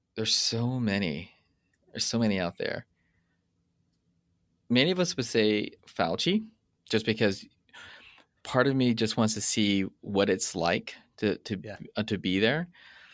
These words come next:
Speaker 2: On a
Speaker 1: But
Speaker 2: high wire, man.
Speaker 1: Yeah. But actually, wh-, who do I wanna actually talk to are actually some of the public health leaders a-, at the state level, because they were the ones who were actually on the front lines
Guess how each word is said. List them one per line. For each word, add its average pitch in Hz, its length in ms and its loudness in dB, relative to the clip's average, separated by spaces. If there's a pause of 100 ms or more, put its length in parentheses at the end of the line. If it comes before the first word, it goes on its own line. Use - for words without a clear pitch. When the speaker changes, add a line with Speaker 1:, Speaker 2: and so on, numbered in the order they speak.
Speaker 2:
On 127 140 -4
a 117 60 -6
Speaker 1:
But 123 80 2
Speaker 2:
high 131 80 2
wire, 104 240 -4
man. 101 260 -14 (100)
Speaker 1:
Yeah. 104 460 4 (240)
But 147 300 4 (160)
actually, 117 540 2
wh-, - 380 -10 (240)
who 165 220 2
do 175 60 6
I 165 60 6
wanna 131 240 4
actually 107 280 2
talk 110 340 -2
to 87 260 -8 (500)
are 101 80 4
actually 104 220 2
some 113 320 2
of 113 100 4
the 113 80 0
public 113 460 -2
health 104 460 0
leaders 92 560 -2 (680)
a-, 110 180 2
at 101 140 0
the - 80 -4
state - 300 2
level, - 440 -2
because 98 420 0
they 120 120 6
were 139 100 4
the 139 80 4
ones 110 300 2
who 110 80 -2
were 101 120 0
actually 98 320 -4
on 101 180 0
the 101 80 0
front - 300 -4
lines 98 500 0